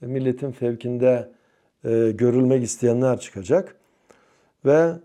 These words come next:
e, onların miraslarını alacak. Onların yerine onlar geçecek.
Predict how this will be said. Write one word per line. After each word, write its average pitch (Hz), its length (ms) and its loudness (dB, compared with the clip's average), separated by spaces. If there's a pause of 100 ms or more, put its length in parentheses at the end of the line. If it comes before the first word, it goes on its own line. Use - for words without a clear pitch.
e, 123 80 0 (340)
onların 156 300 2
miraslarını 143 600 0
alacak. 104 360 -4
Onların 143 340 0
yerine 127 260 0
onlar 147 320 2
geçecek. 113 640 -6